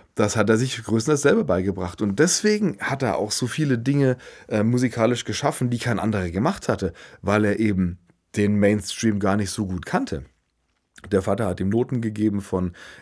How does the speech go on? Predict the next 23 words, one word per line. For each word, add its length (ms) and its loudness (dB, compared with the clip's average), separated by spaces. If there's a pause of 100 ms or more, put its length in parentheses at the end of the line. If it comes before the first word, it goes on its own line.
eben 320 -2
Vivaldi, 400 -2
Tartini, 720 -4 (220)
Corelli, 440 -4
was 140 -8
man 120 -6
damals 240 -6
so 60 -12
spielte. 460 -4 (300)
Aber 260 2
Paganini 520 0
hat 180 -4
halt 200 -2
viel 220 -2
Zeit 300 -2
gehabt, 420 -4 (380)
viel 260 0
Kreativität, 880 0 (160)
war 240 2
alleine 380 2
auf 80 -8
dem 160 0
Dachboden 560 0